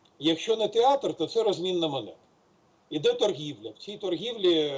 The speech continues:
ну, слухайте, коли ви переходите на ринок і вам тут кажуть, "Купіть якусь то на східному базарі", якусь то дорогоцінну статуетку за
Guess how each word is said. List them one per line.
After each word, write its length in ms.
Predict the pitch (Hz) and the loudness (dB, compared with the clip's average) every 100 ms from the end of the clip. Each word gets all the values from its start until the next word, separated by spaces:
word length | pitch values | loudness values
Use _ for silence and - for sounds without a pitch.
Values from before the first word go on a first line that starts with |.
| 127 143 | -8 -4
ну, 300 | 208 175 - - - - _ _ | -2 -2 -4 -20 -20 -20 _ _
слухайте, 540 | - 196 185 - 156 143 151 | 0 0 2 -2 -2 -6 -6
коли 240 | 185 214 | 0 2
ви 120 | 202 196 | 4 2
переходите 640 | 208 196 208 185 180 180 | 2 2 0 0 0 -2
на 140 | 180 | 0
ринок 320 | 185 165 160 | 2 2 0
і 60 | 156 | -2
вам 200 | 165 170 | 0 -2
тут 180 | 165 160 | -4 -4
кажуть, 440 | 175 160 147 131 - _ _ - _ _ | 0 0 0 -8 -18 _ _ -20 _ _
"Купіть 440 | - 180 196 190 - | -2 -2 -2 -6 0
якусь 340 | 160 170 156 | 0 2 -2
то 320 | 165 147 143 123 131 127 120 127 | -2 -4 -4 -6 -8 -10 -14 -4
на 140 | 156 | -2
східному 460 | 160 202 156 170 165 | -2 -4 -2 0 2
базарі", 500 | 170 160 160 120 110 - _ _ _ | 0 2 0 0 -6 -18 _ _ _
якусь 340 | - 151 - 175 | -8 -4 -2 -2
то 120 | 175 | -4
дорогоцінну 760 | 139 165 165 180 180 196 165 | 2 4 4 2 0 -2 0
статуетку 760 | 156 - 156 170 170 156 - 139 | -2 -4 -2 2 2 2 -4 -8
за 500 | 135 135 131 127 123 | -2 2 4 4 2